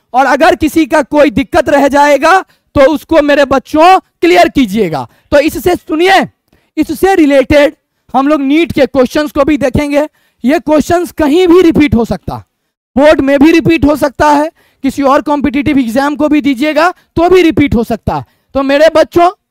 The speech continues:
सबसे पहले हम लोग जो है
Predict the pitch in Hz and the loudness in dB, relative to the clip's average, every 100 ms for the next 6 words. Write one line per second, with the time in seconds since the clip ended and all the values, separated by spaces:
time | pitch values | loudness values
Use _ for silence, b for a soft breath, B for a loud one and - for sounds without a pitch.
0 | _ _ _ _ _ _ _ _ _ _ | _ _ _ _ _ _ _ _ _ _
1 | _ _ _ - 285 302 359 285 330 285 | _ _ _ -4 -2 0 -2 0 0 2
2 | 320 302 233 - _ _ _ _ _ _ | 2 2 0 -8 _ _ _ _ _ _
3 | 254 294 339 339 330 302 330 262 165 | -4 0 0 2 0 2 2 0 -4